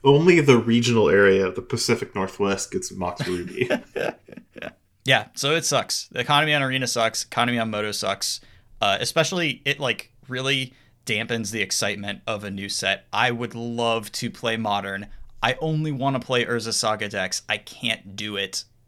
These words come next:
Speaker 2: I, I, what am I supposed to do?
Speaker 1: Like, can't they just release tokens,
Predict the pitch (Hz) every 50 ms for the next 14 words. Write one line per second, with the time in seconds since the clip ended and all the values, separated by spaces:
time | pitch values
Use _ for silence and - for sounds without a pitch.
0 | _ _ _ _ _ _ _ _ _ - - 101 104 - - - - - - -
1 | - - - _ _ _ - - - - 131 120 120 123 123 117 - - 131 -
2 | - - 107 98 95 - - - - - _ - - _ _ _ _ _ _ _
3 | _ _ - 139 139 - - - - - 151 143 143 - 185 170 156 127 - 131
4 | 135 131 - - 135 127 117 107 92 110 - - - - - - _ _ _ _
5 | _ _ - - - 110 107 - - 117 120 127 123 127 - - - -